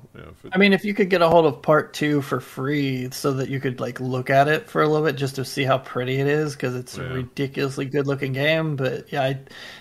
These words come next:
Speaker 2: knowing how much you did not like the first one, I doubt the second one would change your mind.
Speaker 1: Probably not. I mean, it's like I say, I hate that, but at the same time, it's like, "Oh, there's a T V show coming out. I'll probably like
Speaker 2: You know
Speaker 1: that."
Speaker 2: what would be really
Speaker 1: <laughs>
Speaker 2: fun? That, like,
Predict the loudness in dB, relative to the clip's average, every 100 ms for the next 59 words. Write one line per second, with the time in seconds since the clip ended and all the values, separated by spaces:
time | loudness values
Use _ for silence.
0 | 4 8 8 10 8 8 6 2 0 -4
1 | -2 0 2 2 0 -2 -6 -8 -8 -8
2 | -10 -6 -6 -6 -10 -8 -8 -8 -10 -12
3 | -12 -12 -12 -4 0 0 -2 -4 -6 -6
4 | -6 -8 -10 -12 -10 -10 -12 -16 _ -16
5 | -14 -12 -12 -12 -10 -8 -8 -8 -8 -10
6 | -10 -12 -10 -10 -10 -12 -10 -8 -10 -10
7 | -14 -14 -14 -10 -10 -12 -14 -14 -12 -12
8 | -12 -12 -8 -8 -8 _ -14 -12 -12 -12
9 | -14 -2 2 2 0 0 0 2 2 4
10 | 2 2 2 4 2 -2 -4 -2 -2 0
11 | -2 -2 -8